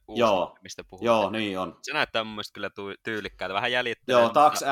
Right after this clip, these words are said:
Speaker 2: X ja yhdeksän yksi nolla, se, ne on
Speaker 1: Kyllä.
Speaker 2: samannäköisiä. Mulla on itsellä se yhdeksän yksi nolla itsellä ja sitten Tax X on se, se, niinkö,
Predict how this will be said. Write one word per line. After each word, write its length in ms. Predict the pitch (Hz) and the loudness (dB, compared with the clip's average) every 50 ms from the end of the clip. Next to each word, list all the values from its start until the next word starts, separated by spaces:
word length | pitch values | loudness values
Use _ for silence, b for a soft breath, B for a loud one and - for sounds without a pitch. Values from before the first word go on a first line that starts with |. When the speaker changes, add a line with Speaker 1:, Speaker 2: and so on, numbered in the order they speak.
| 135 131 | 0 0
Speaker 2:
X 100 | - - | 0 0
ja 160 | 127 117 107 | 2 2 2
yhdeksän 460 | - 120 127 123 117 104 - 110 90 | 2 0 0 0 -2 0 -2 -6 -6
yksi 200 | 90 90 - - | -6 -8 -8 -8
nolla, 420 | 92 90 90 87 85 85 - - _ _ | -6 -4 -4 -4 -6 -8 -8 -10 _ _
se, 120 | - - | -20 -18
ne 40 | 69 | -12
on 60 | 78 | -6
Speaker 1:
Kyllä. 140 | 98 98 95 | -4 -4 -2
Speaker 2:
samannäköisiä. 800 | 95 101 98 95 90 87 87 - - 90 85 82 90 82 80 - | -2 0 0 0 0 0 -2 -8 -6 -8 -8 -6 -8 -8 -8 -8
Mulla 180 | - 92 92 98 | -10 -6 -4 -4
on 60 | 101 | -4
itsellä 260 | 101 - 107 98 87 | -2 -2 -4 -4 -4
se 120 | 82 87 82 | -6 -8 -8
yhdeksän 360 | 82 90 87 85 - 80 73 | -8 -6 -8 -8 -8 -10 -14
yksi 160 | 80 - 90 | -14 -14 -12
nolla 240 | 85 82 82 80 78 | -10 -10 -8 -8 -10
itsellä 320 | 73 - 82 82 76 73 | -10 -10 -10 -10 -10 -10
ja 80 | 71 71 | -12 -14
sitten 220 | 85 - - - | -16 -16 -16 -12
Tax 260 | - 85 82 - - 73 76 78 - | -8 -8 -8 -8 -8 -12 -12 -12 -12
X 80 | - | -14
on 120 | 65 73 69 | -18 -18 -16
se, 140 | - 69 - _ _ _ _ _ _ _ _ _ _ _ _ _ _ _ _ _ _ | -18 -18 -18 _ _ _ _ _ _ _ _ _ _ _ _ _ _ _ _ _ _
se, 180 | - - 71 - | -18 -18 -18 -16
niinkö, 340 | 76 76 71 71 78 73 | -16 -16 -16 -14 -16 -16